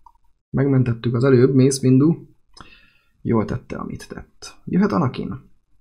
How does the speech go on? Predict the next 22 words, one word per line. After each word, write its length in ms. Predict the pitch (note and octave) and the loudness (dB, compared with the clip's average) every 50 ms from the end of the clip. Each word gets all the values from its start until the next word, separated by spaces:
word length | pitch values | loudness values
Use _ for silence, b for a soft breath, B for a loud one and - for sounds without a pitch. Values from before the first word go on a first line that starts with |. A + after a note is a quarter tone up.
| - - _ _ _ _ _ _ _ _ _ _ | -20 -20 _ _ _ _ _ _ _ _ _ _
Visszafordul 680 | - D3 C3+ C3 - C3 B2+ - B2+ A#2 A#2+ - A#2 A#2 | -8 -8 -6 -4 -4 -6 -4 -4 -2 -2 -2 -2 0 0
minden. 760 | A#2 A#2 A#2 A2+ A#2 A#2 C3 D3+ E3+ F#3 G3 F#3+ - - - _ _ _ _ _ _ _ _ _ _ _ _ _ _ _ _ _ _ _ - _ _ | 0 2 2 2 2 2 0 2 0 0 0 -2 -6 -12 -20 _ _ _ _ _ _ _ _ _ _ _ _ _ _ _ _ _ _ _ -20 _ _
Ugye 140 | - - - | -8 -4 -2
Anakinnak 440 | - G3 G3+ F#3+ - C3 C3+ C3 C3 | 0 0 0 0 0 -2 -2 -2 -2
már 180 | C3 B2+ - - | -2 -4 -2 -2
eleve 240 | D#3+ D3+ B2+ A#2+ | -2 -2 0 0
lesz 220 | A2+ B2 A#2+ - - | 0 -2 -2 -4 -4
kettő 380 | - B2+ A#2+ - - - G2 | -4 -6 -6 -6 -6 -8 -6
sikere, 600 | G#2 - - B2 - - B2+ D3 E3 F3 F3+ - - - - | -6 -6 -8 -8 -6 -4 -4 -2 -2 -4 -4 -8 -12 -10 -6
de 80 | - B2 | -4 -4
csak 180 | B2+ B2+ - | -4 -4 -4
egy 200 | - C#3 C3 C3+ | -4 -4 -6 -4
piros 300 | - C3 A#2 A2 A2 - | -2 -2 -2 -2 -2 -4
kártyája 580 | - - A2 G#2 - - - G#2 G#2 G2+ G2 G2 | -6 -8 -8 -8 -8 -6 -6 -6 -4 -4 -4 -2
van, 180 | A2+ A#2+ A2+ A#2 | -2 0 0 0
meg 180 | A#2+ A#2 - - | -2 -4 -4 -4
valahogy 260 | C3+ E3 E3+ C3 B2 | -4 -2 0 0 2
le 80 | B2+ C3 | 2 2
is 180 | B2+ B2 - | 0 0 -2
kéne 180 | - - A2+ A2 | -4 -2 0 0
jutnia 440 | A2 A2+ A2+ - - - G2+ G#2 G2 | 0 0 -2 -2 -4 -4 -4 -4 -2
oda. 360 | F#2+ F#2+ A2+ C3 C3+ C3+ | -2 0 0 0 -2 -4